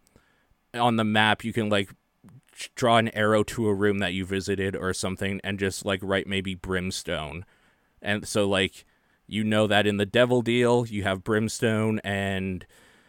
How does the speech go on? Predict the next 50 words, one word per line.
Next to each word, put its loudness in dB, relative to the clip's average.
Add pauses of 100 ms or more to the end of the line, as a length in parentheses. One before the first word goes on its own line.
(220)
let's -4
say, 2
Demon -4
Baby -4
or 0
something. -4
You -6
could -2
write 0
down, 0
like, 0
a -4
list -2
of -2
the -4
stuff -4
you -6
want -4
to -10
get -2
on 0
this -6
floor 0
before 0
you 0
go 4
or, 4
like, -2
what 0
you -4
wanna -2
do. 2 (320)
I 6
think 2
that's 2
really, 0
really 0
cool, 0 (720)
but 0 (260)
kind -2
of -2
like 0
a 0
fluffy -6
gimmick -6 (100)
because -2
I 0
don't -2
know 0
when -4